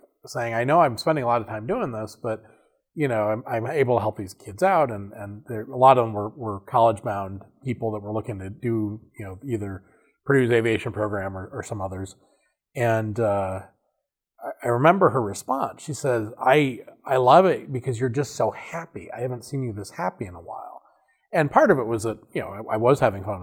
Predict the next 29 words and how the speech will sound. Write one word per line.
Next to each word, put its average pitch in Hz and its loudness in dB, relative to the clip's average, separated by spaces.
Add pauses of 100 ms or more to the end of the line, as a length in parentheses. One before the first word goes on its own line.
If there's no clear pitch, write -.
(120)
flying, 123 2
but 110 -8
part 147 4
of 120 2
it 107 -4
was 101 -8
is 98 -10
that, 95 -14
yeah, 110 -2
it 110 -2
was 107 -6
a 110 -4
huge 127 0
load 117 6
off 101 2
to, 104 -4
to - -20
have 104 -2
finally 123 0 (920)
put 160 4
this 143 4
behind 120 0
us. 113 4 (640)
And 107 -2 (160)
so 214 6
many 190 4
things 135 -2
changed 117 -2
overnight. 104 -4